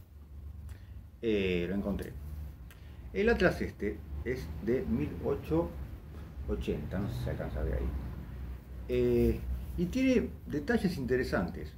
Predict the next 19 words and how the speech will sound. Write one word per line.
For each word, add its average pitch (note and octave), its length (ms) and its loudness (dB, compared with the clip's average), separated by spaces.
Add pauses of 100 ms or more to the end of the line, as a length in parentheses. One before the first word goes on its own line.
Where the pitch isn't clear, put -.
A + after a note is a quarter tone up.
(160)
eh, F2+ 380 0
sobre F2 160 -2
la E2+ 80 -6
ciudad F2+ 140 -2
de E2 60 -4
Buenos E2+ 180 -8
Aires, G2+ 400 2
sobre E2 180 -4
otras E2+ 180 -4
provincias, G2+ 460 0 (400)
y - 60 -8
ahora - 100 -2
les C3+ 120 6
voy G#2+ 120 10
a G#2 40 8
ir F#2 140 2
mostrando F#2+ 360 -2
un D#2+ 80 -2
poquito. D#2 340 -6